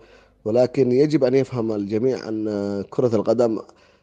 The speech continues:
آه، تحتاج إلى مال وتحتاج إلى دعم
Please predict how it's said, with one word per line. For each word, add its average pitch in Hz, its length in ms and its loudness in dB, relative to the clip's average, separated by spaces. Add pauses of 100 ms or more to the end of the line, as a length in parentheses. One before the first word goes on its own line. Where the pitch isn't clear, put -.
(180)
آه، 95 680 -2
تحتاج - 500 -2
إلى 101 280 2
مال 123 400 0
وتحتاج 95 500 -4
إلى 92 300 -2
دعم 123 380 -2